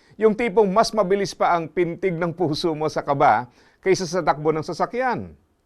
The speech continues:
Pero halimbawa ay nakasakay ka sa bago o kahit hindi bago pero reliable na sasakyan. Hindi ba't pati mga gusto mong marating ay mas malayo at wala ka ng kaba na baka tumirik sa daan?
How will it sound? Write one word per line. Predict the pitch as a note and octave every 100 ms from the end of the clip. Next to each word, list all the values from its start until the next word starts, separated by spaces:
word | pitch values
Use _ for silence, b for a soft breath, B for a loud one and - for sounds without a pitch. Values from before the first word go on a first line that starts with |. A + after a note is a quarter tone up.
| _ - - -
Pero | D3+ D#3+
halimbawa | D#3+ E3+ D#3 B2+ D3 D3+ F3 F3 G#2+
ay | A#2+
nakasakay | B2+ C#3 C3+ C#3 C3 B2+
ka |
sa | C3+ C#3 A2+
bago | F#2+ C3 C#3 D#3+ C#3+ F#2+
o | F3
kahit | D#4+ D4+
hindi | D4+ C4+ B3
bago | G3+ G3 G3+ G3+
pero | G3 F#3+ F3+ b b b
reliable | B2+ D#3 F3 F#3 G3 G3 E3 B3+ C#3
na | A#2+
sasakyan. | C3+ B2+ - B2+ F#2+ E2 _ b b
Hindi | E3+ F#3+
ba't | G3+ A3
pati | G#3 F#3+ F#3+
mga | F3+ D#3+
gusto | D3 - F#3+
mong | F3
marating | D#3 C#3+ C3+ F#3 E3 A#2
ay | B2+
mas | D3 -
malayo | C#3 B2+ A3 C4+ D3 E3+ - _ _ -
at | F#3
wala | G#3 G#3+ G3
ka | G3
ng | F#3
kaba | F#3+ G3 D#3
na | E3+
baka | F3+ F#3+
tumirik | F3+ D#3+ C#3+ E3
sa | G3+
daan? | F#3+ A3+ C#4+ A2+